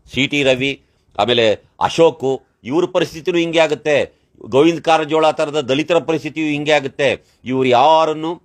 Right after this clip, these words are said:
ಅಧಿಕಾರದಲ್ಲಿ ಮುಂದುವರಿಯಕ್ಕೆ ಬಿಡಲ್ಲ. ಅಧಿಕಾರಕ್ಕೆ ಬರೋದಕ್ಕೆ ಬೇಕಾದ ವ್ಯವಸ್ಥೆಗೆ ಇವ್ರನ್ನ ದುರ್ಬಳಕೆ ಮಾಡ್ಕೊಳ್ತಾರೆ ಹೊರತು ಮುಂದಕ್ಕೆ ಇವರು ಅಧಿಕಾರ ಚಲಾಯಿಸೋದಕ್ಕೆ ಬಿಡಲ್ಲ. ಸುಮ್ನೆ ನಮ್ಮ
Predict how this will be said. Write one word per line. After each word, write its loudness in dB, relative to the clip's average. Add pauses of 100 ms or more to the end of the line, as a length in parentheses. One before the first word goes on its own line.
(580)
ಅಧಿಕಾರದಲ್ಲಿ -2
ಮುಂದುವರಿಯಕ್ಕೆ -2
ಬಿಡಲ್ಲ. -2 (400)
ಅಧಿಕಾರಕ್ಕೆ 0
ಬರೋದಕ್ಕೆ -4
ಬೇಕಾದ -2
ವ್ಯವಸ್ಥೆಗೆ -4
ಇವ್ರನ್ನ -4
ದುರ್ಬಳಕೆ -2
ಮಾಡ್ಕೊಳ್ತಾರೆ -4
ಹೊರತು -4 (260)
ಮುಂದಕ್ಕೆ 0
ಇವರು 2
ಅಧಿಕಾರ 0
ಚಲಾಯಿಸೋದಕ್ಕೆ -2
ಬಿಡಲ್ಲ. -2 (420)
ಸುಮ್ನೆ -2
ನಮ್ಮ 2